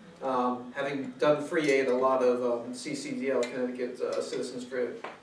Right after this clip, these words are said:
Defense League, um, organiz-, uh, events, I can't trust them to not also be in favor of war. Um, there's, there's these, this single issue effect where you don't get spillover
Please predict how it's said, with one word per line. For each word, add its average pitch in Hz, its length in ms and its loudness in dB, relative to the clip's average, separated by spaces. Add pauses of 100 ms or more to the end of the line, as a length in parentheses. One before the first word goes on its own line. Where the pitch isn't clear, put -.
Defense 196 400 -2
League, 117 340 -2
um, - 260 -2 (380)
organiz-, 123 420 -2
uh, 120 260 0
events, - 500 -4 (280)
I - 80 -2
can't 247 280 6
trust 220 260 2
them 190 160 2
to - 360 2 (540)
not 156 280 4
also 175 420 6
be 175 100 4
in 170 100 4
favor 165 320 10
of - 140 6
war. - 320 6 (180)
Um, 135 420 2 (420)
there's, 156 240 4 (360)
there's 156 260 8
these, 151 240 -2
this 151 260 -2
single 233 340 4
issue 170 280 6
effect 127 380 0
where 135 100 -2
you 135 80 0
don't 165 200 6
get 160 120 4
spillover 131 800 2